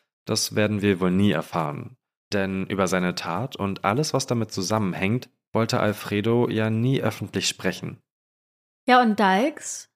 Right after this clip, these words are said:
Speaker 2: nimmt auch seine Geschichte ein Happy End, wenn man es dann überhaupt so nennen kann. Viel weiß man nicht über ihn. Wie bei Alfredo wurde auch seine Todesstrafe in eine Gefängnisstrafe umgewandelt.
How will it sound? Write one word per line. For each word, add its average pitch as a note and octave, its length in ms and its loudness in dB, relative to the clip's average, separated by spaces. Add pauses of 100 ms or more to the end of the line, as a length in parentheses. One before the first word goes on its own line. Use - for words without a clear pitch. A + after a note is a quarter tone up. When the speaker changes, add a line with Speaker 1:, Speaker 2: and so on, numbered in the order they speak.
(120)
Speaker 2:
nimmt C4+ 200 2
auch D4+ 100 0
seine A#3 320 4
Geschichte B3 420 -4
ein A#3 120 0
Happy B3+ 280 0
End, B3+ 600 0
wenn G#3 140 4
man F#3 280 2
es F#3 200 -4
dann F#3 140 0
überhaupt F#3 300 -2
so G3 100 0
nennen G3 260 2
kann. B3+ 440 -2 (680)
Viel E4 180 8
weiß D4 220 4
man B3+ 180 6
nicht G3 220 4
über E3+ 240 -2
ihn. D#3+ 420 -4 (380)
Wie B3+ 240 8
bei C4+ 220 6
Alfredo A3 640 0
wurde A3+ 240 0
auch A3 100 0
seine A3 340 2
Todesstrafe F3 840 0
in G#3 160 -2
eine G3 260 0
Gefängnisstrafe G3+ 840 0
umgewandelt. D#3+ 800 -2